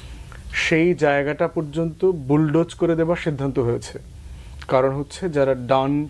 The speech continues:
চপ করা ডানপন্থী, নাৎসি অথবা ফ্যাসিস্ট আইডিয়াতে বিশ্বাস করে, তাদের ওখানে kind of একটা ধর্মীয় তীর্থযাত্রা শুরু হয়েছে। তারা ওখানে যায়, তারা ওখানে মেইন ক্যাম্প পড়ে, আমি হিটলার বলছি, এটা পড়ে,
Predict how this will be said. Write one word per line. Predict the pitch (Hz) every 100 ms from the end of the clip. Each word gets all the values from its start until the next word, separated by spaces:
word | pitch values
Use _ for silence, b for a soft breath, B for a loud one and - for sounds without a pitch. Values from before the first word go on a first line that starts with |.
| -
চপ | 151 135 -
করা | 139 143
ডানপন্থী, | 147 135 135 135 135 117 - 156 - B B B -
নাৎসি | 131 135 - - 139
অথবা | 127 131 131
ফ্যাসিস্ট | 120 143 - 143 -
আইডিয়াতে | 127 131 131 135 135
বিশ্বাস | 123 - 139
করে, | - 147 185 247 B B B B -
তাদের | 156 190
ওখানে | 185 190 196
kind | 180 156 151
of | 147 160
একটা | 156 170
ধর্মীয় | 135 113 147 156 160 165 160
তীর্থযাত্রা | 180 175 - - 185 160 156 - 156
শুরু | 139 151
হয়েছে। | 131 127 - - - - B B B -
তারা | 135
ওখানে | 131 127 131 120
যায়, | 127 127 123 120
তারা | 120 127
ওখানে | 123 120 127 127 123 117 B B
মেইন | 131 131 127
ক্যাম্প | 135 127 123
পড়ে, | 139 123 120 120
আমি | 127
হিটলার | 120 120 135
বলছি, | 127 123 - 135
এটা | 123 123
পড়ে, | 135 123 120